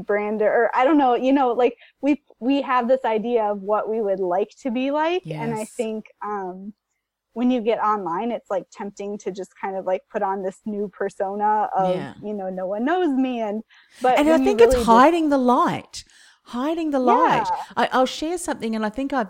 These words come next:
Speaker 2: I've shared this a couple of times on other shows, not for a while. This came, this became so apparent to me. I was sitting next to a, a young woman who'd just gotten into business. She'd probably been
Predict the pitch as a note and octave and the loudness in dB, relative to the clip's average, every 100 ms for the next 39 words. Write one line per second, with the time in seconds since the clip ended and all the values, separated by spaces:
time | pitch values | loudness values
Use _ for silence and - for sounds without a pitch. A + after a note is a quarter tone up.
0 | - G3 - G3+ F#3+ F#3 - - - G#3 | -6 -8 -4 -6 -4 -6 -8 -14 -12 -8
1 | A3 G#3+ F#3 F3+ F3+ F3+ F#3+ - D#3+ E3 | -8 -6 -6 -4 -4 -4 -6 -6 -6 -6
2 | F3+ - - F3+ F3 F#3 F#3+ F3 E3+ - | -8 -10 -6 -4 -4 -2 -2 -2 -4 -12
3 | - - - G3 D4+ - D4 B3+ G#3 F#3+ | -20 -20 -10 -4 -4 -4 -2 0 0 -4
4 | - B3+ - - - G#3 G3+ F3+ E3+ - | -6 -6 -6 -8 -6 -6 -4 -4 -6 -8
5 | - B3+ B3+ C#4+ G3+ G3 G#3 G#3+ F#3+ E3+ | -6 -2 0 2 0 -2 -4 -6 -8 -6
6 | D#3+ E3 E3 - A3+ C4 G#3+ - - F#3+ | -4 -4 -6 -8 -6 -4 -6 -8 -8 -2
7 | F3 E3+ D#3+ F3 F#3 G3+ F#3 F3 E3 E3+ | -2 -2 -6 -6 -6 -6 -4 -4 -4 -6
8 | E3+ G3 G#3 - F3+ E3 F3 F3 E3 D#3 | -6 -6 -6 -6 -8 -8 -12 -10 -10 -10
9 | D#3 C#3 - A3 A#3 G#3+ G#3+ G3 E3+ D#3+ | -10 -12 -12 -8 -6 -4 -4 -4 -4 -6